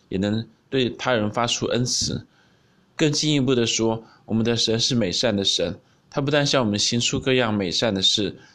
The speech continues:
他也希望我们能对他人同样行出美善的事。因此，当我们把握住行善的机会，对他人发出恩慈，行出美善的事，这就是约翰所说的善了。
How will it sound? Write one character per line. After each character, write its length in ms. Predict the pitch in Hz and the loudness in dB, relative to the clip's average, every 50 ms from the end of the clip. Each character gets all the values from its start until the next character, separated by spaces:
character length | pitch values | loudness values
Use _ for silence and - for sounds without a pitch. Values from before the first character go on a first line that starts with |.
| _ _ | _ _
他 100 | - 127 | -2 0
也 80 | 117 107 | 0 2
希 180 | 104 - - 117 | 0 0 0 2
望 140 | 110 110 | 2 2
我 40 | 98 | 2
们 220 | 92 92 92 92 95 | 0 0 0 0 -2
能 140 | 104 110 | -2 0
对 120 | 110 143 135 | 0 0 -2
他 220 | 131 - 143 139 | 0 0 0 0
人 320 | 135 117 107 101 98 98 - - - _ _ | 2 2 2 0 -2 -4 -8 -16 -20 _ _
同 120 | - 113 | -2 0
样 120 | 120 120 117 | 0 0 0
行 180 | 117 - 107 | 0 -2 -2
出 160 | 101 - - 104 | -2 0 0 0
美 160 | 101 95 82 | 0 -2 -2
善 240 | - - 113 101 90 | 0 0 0 0 0
的 80 | 80 | 0
事。 400 | - - - - 98 85 76 - - _ _ _ _ _ _ _ _ _ _ _ _ | 0 0 0 0 0 -2 -6 -8 -12 _ _ _ _ _ _ _ _ _ _ _ _
因 140 | - 110 117 | -4 -4 -2
此， 340 | - - - 107 92 80 - - _ _ _ | -2 -2 -2 -2 -2 -4 -6 -14 _ _ _
当 160 | _ 135 139 139 | _ 0 2 2
我 40 | |
们 180 | 123 120 117 113 | 4 2 2 2
把 140 | 110 117 117 | 0 0 0
握 160 | 123 139 143 | 2 0 0
住 180 | 139 - 139 127 | 0 0 0 0
行 220 | 123 - 127 117 | 0 0 0 0
善 220 | 120 - 147 135 | 0 2 2 2
的 60 | 123 110 | 2 0
机 220 | - - 120 127 | 0 0 -2 -2
会， 340 | 127 - 139 117 98 - - - - _ _ | 0 0 0 0 0 0 -4 -12 -20 _ _
对 120 | 131 127 | 0 0
他 140 | 120 135 120 | 2 2 0
人 160 | 110 107 104 | 0 0 0
发 140 | 107 113 120 | 0 -2 -2
出 180 | 120 - - - | -2 -2 -2 0
恩 180 | - 117 131 | 0 0 0
慈， 380 | 127 - - - - 92 95 - _ | 0 0 -2 -2 -2 -2 -4 -6 _
行 180 | - - 107 110 | -6 -2 -2 0
出 180 | 110 - - 120 | 0 0 0 0
美 160 | 117 95 82 | 0 0 0
善 240 | - - 110 98 92 | 0 0 0 0 0
的 80 | 85 | 0
事， 280 | 90 - - 98 92 - - - - - _ _ _ _ | 0 0 0 0 -2 -4 -6 -16 -20 -20 _ _ _ _
这 100 | - 120 | -2 0
就 160 | 117 127 120 | 2 2 2
是 120 | 113 113 110 | 2 2 2
约 80 | 120 | 2
翰 200 | 123 123 120 107 | 2 2 0 0
所 220 | 104 - - 90 78 | -2 -2 -2 -2 -2
说 200 | 73 - 98 90 | 0 -2 -2 -2
的 100 | 80 90 | 0 0
善 320 | - - - 101 90 80 | 0 0 0 0 -2 -2
了。 180 | 67 50 - | -4 -8 -10